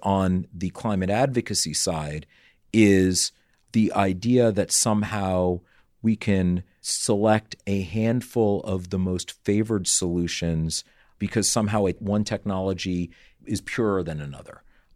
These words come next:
I get nervous, very nervous, and I don't think it's either viable n-, nor does it emphasize how urgent climate is if we say it's gotta be a hundred percent renewables,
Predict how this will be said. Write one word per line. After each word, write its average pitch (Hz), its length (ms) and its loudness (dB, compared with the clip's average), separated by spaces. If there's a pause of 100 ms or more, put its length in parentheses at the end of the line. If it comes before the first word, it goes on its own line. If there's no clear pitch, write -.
(120)
I 101 180 0
get 107 260 0
nervous, 104 640 2
very 120 320 4
nervous, 95 360 0
and 92 80 -8
I 92 60 0
don't 101 300 0
think 101 200 -2
it's 95 140 -6
either 92 260 -2
viable 101 500 2
n-, 98 240 -2
nor 101 360 2
does 90 300 0
it 87 300 2
emphasize 104 640 -2
how 90 560 2 (260)
urgent 101 320 2
climate 113 400 0
is 80 260 -4 (220)
if - 160 -4
we 120 80 0
say 104 240 4
it's 92 140 0
gotta 90 220 -2
be 87 100 -2
a 82 40 -6
hundred 90 220 -4
percent 82 320 -8
renewables, 71 520 -10